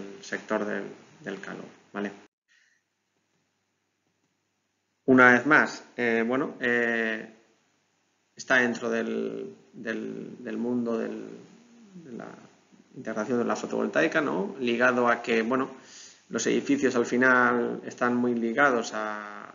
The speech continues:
a las necesidades de calor y, y frío y, y la integración de fotovoltaica en los mismos, pues, bueno, va a favorecer, ¿no? Eh, el, la existencia de soluciones de solar heating and cooling, ¿no?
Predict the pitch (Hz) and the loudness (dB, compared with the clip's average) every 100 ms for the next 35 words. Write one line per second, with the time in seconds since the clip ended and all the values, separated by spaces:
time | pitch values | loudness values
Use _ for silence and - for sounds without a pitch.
0 | 107 - - 110 107 107 113 113 113 113 | -20 -20 -20 -16 -12 -8 -8 -4 -2 0
1 | 113 113 113 117 - 120 - 143 170 202 | -2 -2 -2 -2 -6 -10 -2 0 0 -2
2 | - - - _ _ _ 117 113 113 110 | -12 -20 -20 _ _ _ -2 0 -2 -4
3 | 110 120 - - - - 110 110 107 107 | -6 -6 -10 -14 -14 -8 -6 -4 -4 -4
4 | 107 104 104 110 104 107 110 110 107 110 | -4 -6 -4 -4 -4 -4 -4 -2 -2 -2
5 | 117 117 120 117 107 110 101 104 113 107 | -2 -4 -4 -6 -10 -10 -12 -6 -4 -4
6 | 101 113 107 110 127 123 113 110 110 - | -4 -4 -4 -4 -6 -8 -12 -14 -18 -20
7 | - _ _ 107 104 107 107 107 - - | -20 _ _ -8 -8 -6 -6 -8 -10 -6
8 | 113 110 104 - 107 - 113 110 107 - | -4 -2 -2 -4 -8 -4 -2 0 -2 -8
9 | - - _ _ _ _ _ - - 117 | -20 -20 _ _ _ _ _ -6 0 2
10 | 104 113 104 101 98 110 107 101 120 | 2 0 0 0 -2 -2 0 0 -2